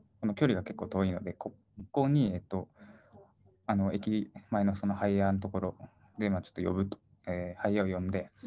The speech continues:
この温泉から芦ヶ久保まで行きます。で、一応、やっぱこの距離、えー、この道、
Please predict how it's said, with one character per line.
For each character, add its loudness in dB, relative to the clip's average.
こ -2
の 2
温 4
泉 0
か 4
ら 6
芦 -4
ヶ -4
久 -4
保 -4
ま -4
で 0
行 -8
き -8
ま -10
す。 -20
で、 2
一 2
応、 4
や -16
っ -20
ぱ 2
こ 2
の 6
距 2
離、 4
え 0
ー、 -6
こ 2
の 2
道、 4